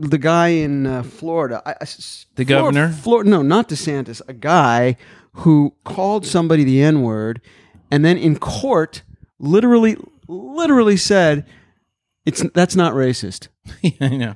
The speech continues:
Speaker 1: Did you read that?
Speaker 2: No, I didn't read that, but I mean, that's
Speaker 1: Oh,
Speaker 2: been
Speaker 1: no.
Speaker 2: going on for a while. You know, the Supreme Court, there was a
Speaker 1: He,
Speaker 2: ruling
Speaker 1: he
Speaker 2: last
Speaker 1: says
Speaker 2: year
Speaker 1: it's,
Speaker 2: about
Speaker 1: he
Speaker 2: this.
Speaker 1: said it's, he said it's derogatory.
Speaker 2: Right.
Speaker 1: Sure, derogatory. Sure, aggressive. Sure,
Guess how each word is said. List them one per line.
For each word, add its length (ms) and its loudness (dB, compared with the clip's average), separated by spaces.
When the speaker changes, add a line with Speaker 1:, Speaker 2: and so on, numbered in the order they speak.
Speaker 1:
Did 140 0
you 80 6
read 120 6
that? 320 2
Speaker 2:
No, 160 0
I 80 4
didn't 180 -4
read 160 -2
that, 280 2
but 140 0
I 20 0
mean, 220 -8
that's 160 -2
Speaker 1:
Oh, 60 2
Speaker 2:
been 100 2
Speaker 1:
no. 60 2
Speaker 2:
going 100 0
on 80 -2
for 120 -2
a 60 2
while. 220 2
You 80 2
know, 80 2
the 40 -2
Supreme 340 -6
Court, 140 -2
there 100 -2
was 100 -4
a 60 -2
Speaker 1:
He, 40 -4
Speaker 2:
ruling 240 -4
Speaker 1:
he 40 -2
Speaker 2:
last 180 2
Speaker 1:
says 80 2
Speaker 2:
year 80 4
Speaker 1:
it's, 80 4
Speaker 2:
about 240 4
Speaker 1:
he 60 0
Speaker 2:
this. 100 2
Speaker 1:
said 120 4
it's, 140 -2
he 80 -2
said 160 2
it's 100 -2
derogatory. 1160 2
Speaker 2:
Right. 180 -10
Speaker 1:
Sure, 360 2
derogatory. 760 0
Sure, 320 -2
aggressive. 560 2
Sure, 360 2